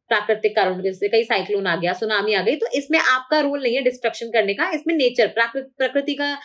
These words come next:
आप देखोगे कहीं ना कहीं रोल है इसको नष्ट करने के लिए। एक होते हैं आपके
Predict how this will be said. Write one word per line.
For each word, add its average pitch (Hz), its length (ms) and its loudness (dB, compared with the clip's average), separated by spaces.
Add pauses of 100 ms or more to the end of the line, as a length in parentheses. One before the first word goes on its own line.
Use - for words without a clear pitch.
(260)
आप 240 160 0
देखोगे 247 320 2
कहीं 247 160 0
ना 233 100 0
कहीं 247 200 4
रोल 208 260 6
है 302 220 2
इसको 294 200 -2 (260)
नष्ट 220 260 -2
करने 156 220 -4
के 151 100 -8
लिए। - 720 -2
एक 320 100 4
होते 302 280 4
हैं 302 80 4
आपके 269 320 2